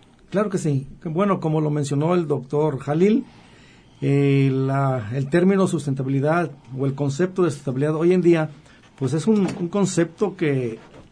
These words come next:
que nos tiene con atención, eh, debido pues al deterioro de los recursos naturales que el mismo hombre ha propiciado y se, tengamos estas consecuencias del cambio climático y por ende,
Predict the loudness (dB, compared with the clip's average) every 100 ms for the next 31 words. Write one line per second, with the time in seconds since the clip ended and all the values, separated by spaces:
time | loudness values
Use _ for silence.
0 | -4 -2 -2 -2 0 2 2 0 -2 -10
1 | -12 -4 -2 -2 -2 6 6 6 0 -10
2 | -12 -12 -12 -12 -14 -14 -16 -10 -2 0
3 | 2 2 4 4 4 2 0 0 0 0
4 | 0 2 2 2 0 -2 -4 -10 -16 -8
5 | -4 -2 -2 0 0 2 -2 0 0 2
6 | 2 0 -4 -16 -6 -2 0 4 6 6
7 | 6 2 0 -2 -2 -2 0 2 2 0
8 | -6 -20 -20 _ _ -4 -2 -4 -6 -2
9 | 0 2 2 2 -2 -2 -2 -2 -2 -2
10 | -2 -2 -4 -4 -4 -2 -4 -4 -6 -4
11 | -6 -12 -20 -20 _ _ _ _ -20 2
12 | 4 4 4 4 4 4 2 0